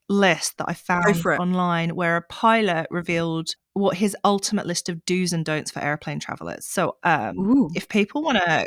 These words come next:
Speaker 1: comment on social media whether they agree with this or not, um, but here is his list. "Sit with your feet down and arms in front of you." I mean, that's very <laughs> specific. "Always wear footwear around the plane.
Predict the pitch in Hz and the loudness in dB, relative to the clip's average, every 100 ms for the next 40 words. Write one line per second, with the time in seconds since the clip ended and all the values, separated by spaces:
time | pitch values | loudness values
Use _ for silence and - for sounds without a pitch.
0 | - 202 185 160 165 175 - 196 277 320 | -2 -2 0 0 -2 -2 2 2 4 4
1 | 262 190 180 170 - 294 311 294 285 285 | 2 2 0 -2 2 4 4 4 0 0
2 | 269 269 262 - _ _ _ _ 214 214 | 2 2 2 -2 _ _ _ _ 2 4
3 | 208 208 - 214 - 180 226 254 240 - | 4 2 0 -2 -2 0 2 4 2 0
4 | 196 - 175 160 147 - - - - - | -4 -4 -4 -6 -6 -10 -14 -18 -16 -2
5 | 254 240 254 233 214 202 - 170 170 165 | 0 2 2 0 0 -2 0 2 2 2
6 | 160 160 160 160 156 156 156 156 170 233 | 0 0 -2 -4 -4 -4 -4 -4 -2 -4
7 | - - 170 165 - - 147 - 175 160 | -8 -4 -2 -2 -2 -2 0 0 0 -2
8 | 175 160 160 - - - - - - - | -2 -2 -4 -6 -10 -10 -18 -14 -12 -12
9 | - - - - - _ _ _ _ - | -8 -8 -8 -10 -14 _ _ _ _ 0
10 | 220 269 320 285 226 214 - - 170 165 | 2 4 4 4 0 0 -4 -4 -2 -2
11 | 175 165 165 160 160 - 156 143 220 | -2 -2 0 0 -2 -2 -2 0 -2